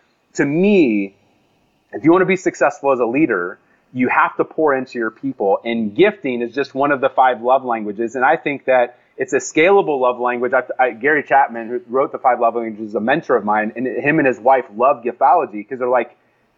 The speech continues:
it's based in biblical truth. It works because God created it that way. Now, whether you're a Christian or not, it, you can use it. I think it's better when you have the right heart and intentionality behind it.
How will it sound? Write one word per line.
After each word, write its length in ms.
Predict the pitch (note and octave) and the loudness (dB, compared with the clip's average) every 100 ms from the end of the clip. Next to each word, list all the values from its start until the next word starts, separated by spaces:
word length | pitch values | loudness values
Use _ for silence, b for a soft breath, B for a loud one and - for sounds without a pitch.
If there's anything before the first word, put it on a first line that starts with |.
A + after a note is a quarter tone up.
| - | -6
it's 220 | D3 - | -6 -4
based 420 | - E3 G3+ - | 2 2 2 0
in 140 | C#3+ A#2+ | -8 -4
biblical 640 | D3 D#3 D#3 D3+ C#3+ C#3 | -4 -2 -2 2 2 2
truth. 420 | - - F3 - _ _ _ _ _ _ _ | -4 0 2 2 _ _ _ _ _ _ _
It 220 | F3 F#3+ D3+ | 0 2 2
works 640 | F#3 A#3+ G3+ - - - _ | 4 4 2 -4 -20 -20 _
because 320 | F3+ F3+ F#3 | -6 -2 -2
God 340 | D3 F#3 G3 F3+ | 2 4 4 0
created 400 | F3 G#3+ G3 D3+ | -2 -2 0 -2
it 160 | B2+ B2 | -4 -6
that 200 | G#2+ G#2 | -6 -8
way. 220 | F#2+ D#2 _ _ _ - | -14 -16 _ _ _ -2
Now, 300 | D3+ C#3+ C3 _ | 2 2 0 _
whether 180 | - E3+ | -4 0
you're 120 | F3+ | 2
a 40 | E3 | 2
Christian 320 | B3 C4 A3+ | -2 -2 -2
or 60 | D#3+ | 2
not, 260 | D3+ D#3 | 2 0
it, 160 | D#3 D#3 | -4 -6
you 120 | F3+ | -8
can 260 | F3+ B2 D3 | -8 -6 -4
use 300 | A#3 D#3+ A#2 | -2 -2 -2
it. 120 | A#2 | 0
I 100 | D#3 | 0
think 220 | F3 F3+ | 0 -2
it's 140 | E3 - | -4 -4
better 380 | - D3+ F3 C#3+ | 0 2 2 0
when 200 | C3 B2+ | -4 -6
you 120 | B2 | 0
have 200 | C#3 C3 | 0 0
the 80 | B2+ | -2
right 180 | A#2+ - | -2 0
heart 280 | C#3 C3+ | 0 0
and 120 | A#2+ A#2 | -2 -10
intentionality 800 | G#2+ C#3 A#2 A2 A#2 F3+ E3 G2 | -8 -8 -8 -4 2 2 0 -4
behind 400 | G2 G2+ F#2+ G2 | -6 -8 -10 -6
it. 220 | A#2+ | -6